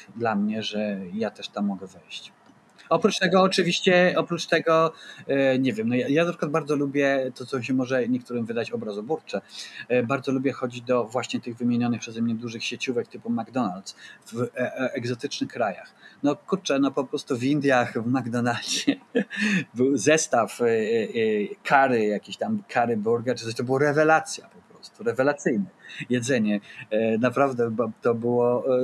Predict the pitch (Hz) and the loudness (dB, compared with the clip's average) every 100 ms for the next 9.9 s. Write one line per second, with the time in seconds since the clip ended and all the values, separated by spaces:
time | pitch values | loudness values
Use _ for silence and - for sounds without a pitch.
0 | 127 127 131 - 143 120 113 - 117 - | 0 -2 -4 -4 -2 0 -2 -4 -4 -2
1 | 123 123 117 - 117 123 131 123 120 113 | 0 -2 -4 -2 0 0 -2 -4 -4 -4
2 | 117 120 120 117 113 - - - 107 120 | 0 2 2 -2 -6 -14 -18 -16 -12 -2
3 | 147 143 110 101 101 - - - 110 135 | 2 4 4 2 -2 -14 -18 -6 -4 -4
4 | 123 110 110 107 110 - 110 104 113 117 | -6 -6 -4 -4 -6 -6 -2 0 0 0
5 | 143 147 139 - 113 - 110 127 117 110 | -4 -4 -4 -4 -8 -6 -6 -2 0 0
6 | 110 110 110 110 107 110 113 110 117 113 | 0 0 0 0 -2 -2 0 2 0 0
7 | - 113 110 - 117 117 117 120 120 110 | -2 0 0 -2 -4 -2 -4 -2 0 -2
8 | - 110 120 117 120 120 120 120 123 117 | -4 -6 -4 -2 0 0 2 2 2 2
9 | - 123 120 110 127 117 113 117 | 0 -4 -4 -2 2 2 2 -2